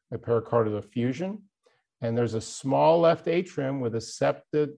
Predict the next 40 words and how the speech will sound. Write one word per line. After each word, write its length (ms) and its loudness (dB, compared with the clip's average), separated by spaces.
with 220 -2
a 40 -2
septum 480 0
that's 180 -2
been 200 -6
shifted 580 -6
from 180 -4
the 140 -6
R 360 2
A 380 0
over, 520 -2
the, 140 -6
so 160 -6
the 80 -6
intraatrial 560 -2
septum 380 -2
pushes 420 -6
over 320 0
into 180 -8
the 200 -10
L 240 2
A. 200 -6
So 200 -4
this 240 -4
is 100 -4
somebody 480 -2
who 140 -4
has 220 -2
classic 600 -6
precapillary 760 -4
pulmonary 320 -8
hypertension. 720 -8
Contrast 640 2
this 280 -2
with 160 0
the 160 -2
echo 360 2
on 200 0
the 100 0
right. 320 4